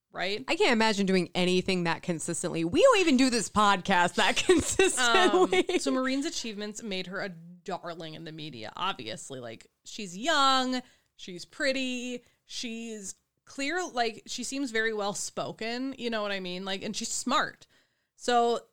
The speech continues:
Speaker 1: she became one of the most popular personalities in the U S during that time. She was named Female Athlete of the Year by the Associated Press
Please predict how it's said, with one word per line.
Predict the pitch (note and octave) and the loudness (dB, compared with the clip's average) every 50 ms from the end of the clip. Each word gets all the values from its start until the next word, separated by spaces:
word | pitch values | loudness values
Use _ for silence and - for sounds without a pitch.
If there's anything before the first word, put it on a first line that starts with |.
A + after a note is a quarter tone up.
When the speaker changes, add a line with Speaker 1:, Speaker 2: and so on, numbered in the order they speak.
| _ _ _ _ _ _ _ _ _ _ | _ _ _ _ _ _ _ _ _ _
Speaker 1:
she | - - - - C4 | -4 -2 -2 0 -2
became | C4 C#4+ C4 D#4+ D4+ C#4 | -2 -2 -2 -2 0 2
one | C4 B3+ B3+ | 2 2 2
of | B3 | 0
the | A#3+ | 0
most | A3 G#3 G#3+ G3+ - | 0 0 -2 -2 -4
popular | - - G3 G3 F#3+ A3+ A3 A3 G#3+ | -6 -2 -2 -2 -2 -2 -6 -6 -6
personalities | G#3+ - G#3 G3+ - A3 G#3 F3+ E3+ F3 F3 F3 F3+ F#3+ G3+ F#3 | -8 -8 -10 -8 -8 -8 -6 -4 -2 -2 -2 -4 -6 -6 -8 -8
in | F#3 F#3 | -8 -8
the | F#3+ | -8
U | F#3 F3+ F3 E3+ D#3+ | -8 -8 -8 -6 -6
S | E3 F3 - | -6 -8 -8
during | - F3+ F3 F3 | -10 -10 -10 -8
that | E3 D3 E3+ | -10 -12 -12
time. | - - E3+ E3+ E3+ F3 F3+ | -12 -10 -8 -8 -6 -8 -8
She | F3+ - G3+ F#3+ | -10 -10 -8 -8
was | F#3+ F#3 F3+ | -8 -8 -8
named | F#3+ F#3+ F#3+ F#3+ F#3+ F#3+ F#3+ G3 F#3 | -6 -6 -6 -6 -6 -6 -8 -10 -12
Female | - - A#3 A3 G3+ G3+ G3 | -10 -8 -8 -6 -4 -4 -4
Athlete | - D#3 F3+ F#3 F3+ - F#3+ F#3+ F#3 | -4 -4 -4 -4 -6 -10 -12 -12 -12
of | F#3 E3+ | -12 -14
the | F3+ F3+ | -14 -14
Year | E3 F#3+ A3+ A#3+ B3 | -12 -8 -8 -6 -4
by | A3+ A3+ G#3+ | -4 -6 -6
the | F#3+ F#3 | -6 -8
Associated | F#3+ F3+ - - F#3 F#3+ F#3 - G3+ G3 F#3 F3+ F3+ _ | -8 -6 -6 -6 -8 -8 -8 -10 -10 -10 -10 -10 -14 _
Press | _ F#3+ F3+ F#3+ F#3 - | _ -6 -6 -6 -8 -12